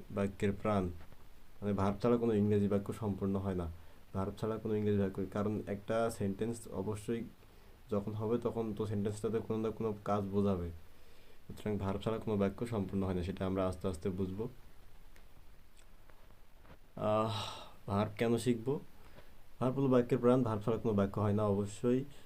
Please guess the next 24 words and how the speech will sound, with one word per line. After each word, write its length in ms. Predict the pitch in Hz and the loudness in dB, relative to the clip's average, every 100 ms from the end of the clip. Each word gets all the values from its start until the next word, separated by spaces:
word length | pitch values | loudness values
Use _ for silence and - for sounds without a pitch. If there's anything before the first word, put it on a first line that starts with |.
| - - - - | -14 -14 -12 0
আহ, 320 | 107 107 104 | 4 6 4
দুই 180 | 98 110 | 4 4
নাম্বার 280 | 113 110 | 4 4
হচ্ছে 280 | 110 - 120 | 2 4 4
ভার্ব 280 | 101 101 110 | 6 4 4
জানলে 280 | 107 110 117 | 2 4 4
টেন্স, 400 | - 113 117 113 - | 6 2 2 0 2
ভয়েস, 260 | 104 107 | 4 4
স্পিচ 440 | 107 110 - 120 120 | 0 -6 0 2 2
সহজে 420 | - 117 107 104 | 2 2 4 2
শেখা 240 | 110 101 | 2 2
যায়। 160 | 95 92 | 2 2
টেন্স 260 | 107 110 110 | 0 0 -2
হচ্ছে 220 | 104 - | -2 2
ওই 140 | 110 | 2
যে 120 | 104 101 | 2 0
ক্রিয়ার 320 | - 107 104 101 | 0 2 2 2
কাল, 240 | 101 117 - - - - - - | 2 2 -2 -10 -16 -18 -14 -2
মানে 180 | 104 110 | 0 2
কাজটা 300 | 107 104 120 | 0 0 0
কোন 200 | 120 120 | 2 2
সময় 280 | 120 120 | 4 4
হচ্ছে 340 | 110 104 104 98 | 4 2 0 0
সেটা 420 | 104 98 107 - | 0 2 2 0